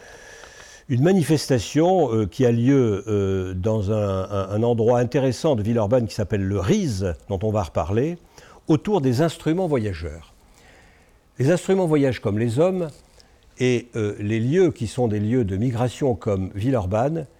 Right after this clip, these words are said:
eh bien, font que les gens qui bougent, avec, euh, eh ben, ils bougent avec leur harmonica, avec, euh, euh, leur, euh, leur instrument de musique. Et ces instruments de musique ont des histoires à raconter. C'est le but,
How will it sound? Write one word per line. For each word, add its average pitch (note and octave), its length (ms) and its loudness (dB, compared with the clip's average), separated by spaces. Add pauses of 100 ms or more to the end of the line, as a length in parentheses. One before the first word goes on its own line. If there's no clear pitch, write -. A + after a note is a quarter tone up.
(240)
eh G2+ 40 -4
bien, B2 160 2
font - 260 0
que A2+ 560 2
les G#2+ 300 -4
gens C3 200 -2
qui G#2+ 180 -4
bougent, A#2+ 400 -2
avec, G#2+ 320 -4
euh, F#2+ 200 -4
eh F#2 40 -8
ben, F#2+ 100 -4
ils G2+ 100 -4
bougent A#2 240 -4
avec G#2+ 200 -4
leur G2 120 -4
harmonica, G2 680 -4 (340)
avec, A2 380 -4
euh, G2+ 240 0 (420)
euh, G2+ 400 -4
leur, G#2 440 -2
euh, F#2+ 180 -4
leur G#2+ 160 -2
instrument B2+ 400 -2
de A#2 60 0
musique. G#2+ 460 -4 (280)
Et G#2+ 80 -4
ces E3+ 140 2
instruments D#3+ 400 2
de C#3+ 40 2
musique C3+ 460 -2 (440)
ont D#3+ 120 2
des C3+ 220 2
histoires B2+ 500 -2
à A#2 100 -2
raconter. F#2+ 560 -4 (480)
C'est - 160 -2
le C3 100 4
but, C3+ 380 0